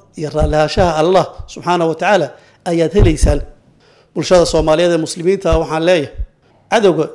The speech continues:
idinku soo duulay la dagaalamo. Imaaraad si gaar ah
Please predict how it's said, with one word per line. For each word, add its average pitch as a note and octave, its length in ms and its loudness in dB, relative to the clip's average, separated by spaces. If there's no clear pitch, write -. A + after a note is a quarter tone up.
idinku F#3+ 240 -8
soo E3 180 -2
duulay D#3 320 -2
la E3+ 120 -2
dagaalamo. D3 420 -6
Imaaraad F#3 420 2
si F3+ 160 -10
gaar F3 300 0
ah D#3 120 -8